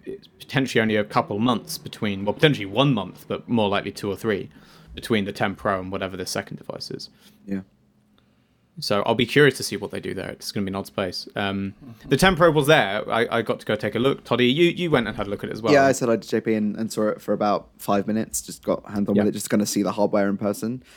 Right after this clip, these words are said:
Speaker 2: You quite liked the design in the flesh.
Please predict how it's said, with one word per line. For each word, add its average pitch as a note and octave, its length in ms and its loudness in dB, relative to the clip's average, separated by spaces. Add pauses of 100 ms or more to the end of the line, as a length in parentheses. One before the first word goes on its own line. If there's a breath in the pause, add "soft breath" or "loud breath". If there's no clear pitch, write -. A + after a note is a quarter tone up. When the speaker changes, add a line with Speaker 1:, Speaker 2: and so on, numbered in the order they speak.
Speaker 2:
You A3+ 500 2
quite - 580 0
liked B2 640 -2
the D#3 80 -4
design D3 540 0 (160)
in B2+ 240 -2
the B2+ 100 -6
flesh. - 760 -6